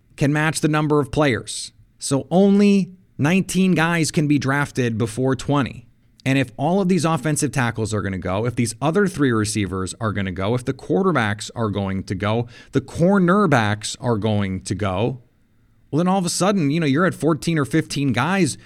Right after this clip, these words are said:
without breaking a sweat. So if, if you, the question is, can Ju-, Justin Jefferson fall from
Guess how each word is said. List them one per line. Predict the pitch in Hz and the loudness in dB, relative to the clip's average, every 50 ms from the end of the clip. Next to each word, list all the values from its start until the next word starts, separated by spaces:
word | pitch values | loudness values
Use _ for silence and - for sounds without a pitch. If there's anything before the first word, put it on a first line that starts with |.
| - - - | -20 -16 -8
without | - 113 127 160 160 139 101 | -4 -2 0 0 0 0 2
breaking | 139 151 160 - 151 131 | 2 2 2 2 0 -2
a | |
sweat. | 117 - - 120 143 196 214 170 - - _ _ _ _ _ _ _ - | -2 -2 -2 0 0 0 0 -2 -4 -10 _ _ _ _ _ _ _ -8
So | - - 165 160 160 156 156 - - - - - | -2 0 2 2 2 0 -2 -4 -10 -16 -14 -6
if, | - 139 131 - - - | -4 -4 -4 -4 -4 -4
if | 139 135 123 - - - - - - | -2 -2 -2 -4 -6 -16 -20 -16 -14
you, | - 127 - - - 117 123 123 | -12 -12 -12 -10 -6 -4 -2 -2
the | 107 123 | -2 -2
question | 131 - 143 147 143 - - 147 | -2 -2 -2 -2 0 -2 -2 -2
is, | 139 110 - | -2 -2 -2
can | - 147 151 | -2 -2 -2
Ju-, | 131 117 131 139 - | 0 0 -2 -2 -2
Justin | - 151 151 151 - 139 131 | 0 0 0 2 0 0 0
Jefferson | 120 135 139 135 147 135 - 139 123 | 0 0 -2 -2 -2 -2 -2 -2 -4
fall | 123 - 135 131 135 131 131 | -2 -2 -2 -2 0 0 -2
from | 123 - 135 127 120 117 113 110 107 107 | -2 -2 -2 0 0 0 -2 -2 -4 -6